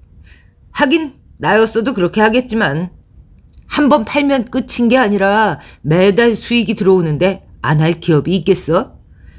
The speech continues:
말하자면 이 구독 서비스가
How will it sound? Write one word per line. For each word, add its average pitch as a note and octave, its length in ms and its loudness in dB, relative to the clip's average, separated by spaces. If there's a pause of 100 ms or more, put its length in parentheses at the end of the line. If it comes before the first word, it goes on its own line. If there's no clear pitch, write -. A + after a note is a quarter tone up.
(180)
말하자면 E3+ 960 0 (120)
이 F#3+ 200 -4
구독 D#3 420 -4
서비스가 C3 760 -4